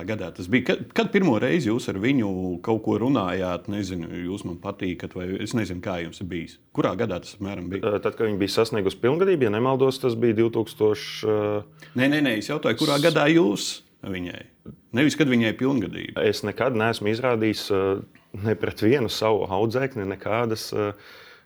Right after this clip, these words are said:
Speaker 2: eh, kaut kādas īpašākas jūtas.
Speaker 1: Tad, tad sanāk, ka visas, eh, personas,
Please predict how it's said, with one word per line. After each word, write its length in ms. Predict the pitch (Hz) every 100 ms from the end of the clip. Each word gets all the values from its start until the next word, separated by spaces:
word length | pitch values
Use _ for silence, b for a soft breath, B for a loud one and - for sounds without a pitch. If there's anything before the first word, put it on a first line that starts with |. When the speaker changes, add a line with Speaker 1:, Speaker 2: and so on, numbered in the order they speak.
| B
Speaker 2:
eh, 300 | 95 95 95 87
kaut 160 | -
kādas 240 | 110 92 - -
īpašākas 600 | 113 - 139 147 - -
jūtas. 460 | 131 262 - - - _ _ _ _ -
Speaker 1:
Tad, 260 | - 92 82
tad 160 | 104 85
sanāk, 580 | - 113 113 92 90
ka 480 | - 113 98 95 90 - b b b b b b b _ _ 104
visas, 680 | 123 165 170 - - -
eh, 400 | 131 120 123 120 113 B
personas, 800 | 127 127 - 127 107 98 92